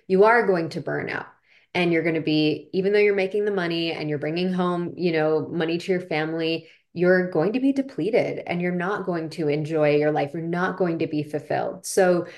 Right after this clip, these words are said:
this is really about bringing intentionality of connecting to your body and connecting to your soul. This could be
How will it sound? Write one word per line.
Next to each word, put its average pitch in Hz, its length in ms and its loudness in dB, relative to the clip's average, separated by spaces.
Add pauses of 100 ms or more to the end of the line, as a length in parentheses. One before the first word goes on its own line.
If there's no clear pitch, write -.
(300)
this 208 300 4
is 233 180 2
really 190 320 4
about 160 540 0
bringing 170 280 -4
intentionality 151 1120 -2
of 175 300 -2
connecting 151 600 -6
to - 180 -8
your 147 160 0
body 147 400 0
and 147 100 -6
connecting 151 560 -6
to 151 160 -8
your 151 120 -4
soul. 151 500 0 (280)
This 190 220 2
could 196 260 0
be 170 440 0